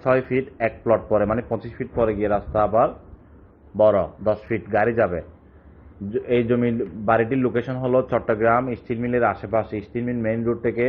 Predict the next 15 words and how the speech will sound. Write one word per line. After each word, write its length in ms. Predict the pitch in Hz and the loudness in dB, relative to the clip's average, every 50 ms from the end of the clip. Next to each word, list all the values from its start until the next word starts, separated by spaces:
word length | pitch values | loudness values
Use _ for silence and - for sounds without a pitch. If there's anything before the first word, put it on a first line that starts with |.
| 139 139 | 0 0
লোকালে 380 | 117 107 104 101 117 117 120 113 | 0 -2 0 2 2 2 2 2
গেলে 180 | 117 120 117 | 0 0 2
দশ 160 | 107 110 104 - - | 2 0 0 -2 -4
টাকা 180 | 107 98 101 | -4 -4 -2
ভাড়া, 240 | 98 104 110 110 120 | 0 2 2 4 4
রিক্সা 300 | 117 107 98 98 - 110 | 2 0 -2 -6 -8 -10
নিয়ে 160 | 104 110 110 101 | -8 -6 -6 -4
গেলে 160 | 104 107 107 | -4 -4 -4
বিশ 140 | 98 95 92 - | -4 -6 -8 -10
টাকা 140 | - 90 87 | -8 -8 -6
রিক্সা 300 | 85 85 - - - 92 | -6 -8 -8 -10 -6 -4
ভাড়া। 180 | 92 90 82 76 - - - - - - - - - - - - - - - - | -4 -4 -4 -6 -10 -14 -20 -20 -20 -20 -20 -20 -20 -20 -20 -20 -20 -16 -6 -2
এই 140 | 104 107 104 | -2 0 2
জমিটির 400 | 101 104 101 104 98 117 127 127 | 0 0 0 0 0 2 2 4
অবস্থান 500 | 120 107 101 95 - - 117 123 143 170 | 2 2 0 -2 -6 -4 -2 -2 -2 -4